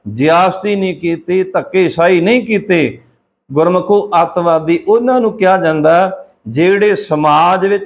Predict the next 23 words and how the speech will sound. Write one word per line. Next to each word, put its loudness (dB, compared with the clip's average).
ਹਮਲਾ -2
ਕਰਦੇ, -2
ਸਮਾਜ 0
ਵਿੱਚ -4
ਬਦਫੈਲੀਆਂ -2
ਕਰਦੇ 2
ਆ। 0
ਇਸ -6
ਕਰਕੇ -4
ਬੀਬੀ, -2
ਤੇਰੇ 4
ਸ਼ਬਦਾਂ -4
ਦੀ, -2
ਤੇਰੀ -4
ਟੀਕਾ -4
ਟਿੱਪਣੀ -4
ਦੀ -2
ਮੈਂ -2
ਕਰੜੇ 0
ਸ਼ਬਦਾਂ -2
ਵਿੱਚ -6
ਨਿੰਦਾ 2
ਕਰਦਾ। 0